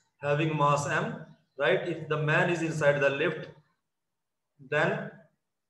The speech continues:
its weight is vertically downward as shown in the diagram. Weight is vertically downward, and according to Newton third law of motion,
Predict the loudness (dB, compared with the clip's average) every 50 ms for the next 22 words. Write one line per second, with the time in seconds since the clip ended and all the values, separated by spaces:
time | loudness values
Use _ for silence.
0 | -4 -2 -2 -2 -2 -2 -4 -2 0 2 2 4 4 4 2 2 2 0 4 4
1 | 4 4 2 0 -2 -2 0 0 0 2 2 4 4 4 4 2 2 4 4 4
2 | 4 2 0 0 0 0 0 -2 -4 -4 -4 -4 -2 -2 0 0 0 0 0 0
3 | 0 0 0 0 -2 -2 -2 -2 -2 -4 -4 -4 -2 -2 -2 -2 -2 -6 -6 -4
4 | -4 -4 -4 -4 -4 -2 -2 -2 0 0 0 2 4 4 4 2 -2 -2 -2 0
5 | 0 2 0 0 -2 -4 -6 -8 -8 -2 -2 -2 -2 -2 -6 -6 -6 -4 -4 -4
6 | -4 -4 -4 -6 -6 -4 0 2 4 4 4 4 4 2 2 2 -4 -4 -4 -4
7 | -6 -6 -6 -10